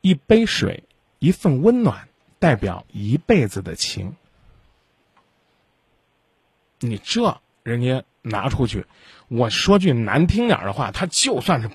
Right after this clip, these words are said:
不爱你，他也拿着给自己哥们儿谝。你们有女朋友心这么细吗？有没有？有没有？没有，那就属你牛一份儿了。所以丫头用心吧，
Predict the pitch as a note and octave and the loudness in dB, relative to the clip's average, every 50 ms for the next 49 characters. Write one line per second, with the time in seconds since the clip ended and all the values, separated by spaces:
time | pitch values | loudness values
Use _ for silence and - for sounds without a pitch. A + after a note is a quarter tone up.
0 | _ - F3 A3 C#4+ B3+ C#4+ C#4+ G3 D3 A#2 F#2+ E2+ - _ _ _ _ - _ | _ 4 6 6 4 4 4 4 4 2 2 -2 -6 -10 _ _ _ _ -20 _
1 | _ _ _ _ _ _ - G#3 F#3+ C#3+ B2+ A#2 G#2+ B2+ F3 F#3 C#3 A#2 A2 - | _ _ _ _ _ _ 0 2 2 2 2 -2 -2 0 0 0 -2 -4 -8 -8
2 | E3+ D#3+ C3 A2+ - - F#3 G3 G3 F#3 D#3 - - G2 - - _ _ _ _ | -6 -4 -4 -6 -4 2 2 4 4 4 0 -2 -6 -12 -14 -14 _ _ _ _
3 | _ _ _ _ _ _ _ _ _ D3+ D#3 E3+ D#3+ D#3 F#3+ C4 C#4+ C4 C4 C#4 | _ _ _ _ _ _ _ _ _ -2 0 2 2 4 2 2 4 4 4 2
4 | C#4 C4 A3 F3+ D3+ B2 E3 G#3+ C#4+ C#4 A#3 - - - C4 C4+ C#4+ C#4 D#4 C4+ | 2 0 0 0 0 -2 -4 -2 0 0 0 0 0 0 0 -2 -2 -2 -2 -2
5 | B3+ A3 - - - D4+ B3+ A#3 A#3 A#3+ A3 _ _ _ _ _ _ _ _ _ | 0 0 0 0 0 0 2 2 0 0 -2 _ _ _ _ _ _ _ _ _
6 | _ _ - E3 G3+ B3 A3 G3+ F#3 A3 D4 F4+ E4+ B3+ G#3 B3 D4 C4+ - _ | _ _ -4 2 4 4 4 6 4 4 6 8 8 10 10 10 8 8 4 _
7 | _ _ _ _ _ _ _ _ _ _ _ F3 G3 B3 B3 B3 A#3+ B3+ D#4 F#4 | _ _ _ _ _ _ _ _ _ _ _ 6 8 8 10 10 8 8 8 8
8 | F#4 D4+ C4+ D4 E4 D#4 - _ _ _ _ _ - - _ _ _ _ _ _ | 8 8 10 10 8 8 6 _ _ _ _ _ -20 -20 _ _ _ _ _ _
9 | _ _ _ _ _ _ _ - - _ _ _ _ - A2+ A#2 C3+ C3 G2 - | _ _ _ _ _ _ _ -20 -20 _ _ _ _ -6 -2 0 0 0 0 -2
10 | - _ _ _ _ _ _ _ _ - C3 C#3 C3 G#2 G2 B2+ G#2+ - - A#2 | -6 _ _ _ _ _ _ _ _ -2 0 0 0 2 0 -2 -2 -2 -2 -2
11 | A2 G#2+ G2 F#2+ F#2+ F#2+ G2 G2+ G2 - - G2 E2+ - - _ _ _ _ _ | -2 0 0 0 -2 -2 -2 -2 -4 -4 -6 -8 -8 -10 -14 _ _ _ _ _
12 | - - - _ _ _ _ - _ _ _ - C#3 D#3 D#3 C3+ B2+ D3 D#3 E3 | -20 -20 -20 _ _ _ _ -20 _ _ _ -2 0 0 2 4 4 6 6 6
13 | D#3 C#3 B2 A2 B2 D#3+ D#3 C3 A2 - - - D3+ D#3+ D#3 C#3 A#2 F#2+ - - | 4 2 2 4 4 4 4 4 2 0 2 2 4 4 4 4 2 2 -2 -8
14 | - - | -16 -20